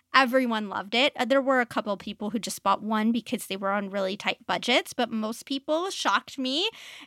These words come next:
and themselves and bought, you know, the top package and were on a payment plan.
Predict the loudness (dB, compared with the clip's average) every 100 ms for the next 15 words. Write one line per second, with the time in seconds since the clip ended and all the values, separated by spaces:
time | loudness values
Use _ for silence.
0 | -2 4 6 8 6 6 0 0 2 2
1 | 0 0 4 6 4 0 -4 0 0 2
2 | 0 4 4 6 2 4 0 0 0 0
3 | 0 -4 -8 -8 -6 -8 -4 0 0